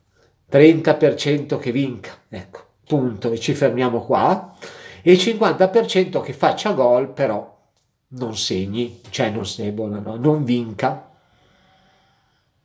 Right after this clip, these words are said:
ma pareggi al massimo, ecco. Spero che ho fatto giù un masci-, un rebe-, un po' per rebelò, però speriamo che ci siamo capiti. Quindi venti per cento non segna,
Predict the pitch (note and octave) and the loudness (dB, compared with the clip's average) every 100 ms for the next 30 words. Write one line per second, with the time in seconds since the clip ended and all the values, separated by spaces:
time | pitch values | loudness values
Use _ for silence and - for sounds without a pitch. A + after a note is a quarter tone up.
0 | _ A2+ C3 - D3+ G#2 F#2+ F2+ G#2+ G2+ | _ -4 -4 2 2 2 -4 -10 -12 -8
1 | A2 G2+ - - - G#2+ G2+ G#2+ - _ | -8 -8 -10 -10 -10 -10 -10 -14 -18 _
2 | - G2+ F#2 - _ - - - - - | -16 -16 -16 -20 _ -20 -20 -20 -20 -12
3 | - - G3+ A3 D#3+ F3+ D#3+ D#3+ D#3 F3 | 0 8 10 10 8 6 6 6 6 4
4 | E3+ D#3 D#3 F3+ E3 D3 F3+ E3 F#3 D#3 | 2 0 2 2 2 2 2 2 -2 0
5 | D#3+ E3+ E3+ F3+ F3 F3+ E3 D3+ D3 D#3 | 2 4 4 2 2 0 0 0 0 2
6 | E3+ B2+ B2 C3+ B2 - B2+ B2 A#2 A#2 | 0 0 -2 -2 -2 -4 -4 -2 -2 -4
7 | A#2+ - A2 A#2+ G2+ A#2 B2 G2+ - - | -6 -8 -8 -8 -8 -10 -6 -8 -8 -20
8 | - - C3 A2+ C#3 F3 F3+ F3+ E3+ - | -20 -12 -4 2 4 4 2 2 2 4
9 | F#3 F3 - E3 - C3 A#2 - G#2+ F#2 | 0 0 -2 -4 -6 -10 -8 -6 -6 -8
10 | G#2+ | -12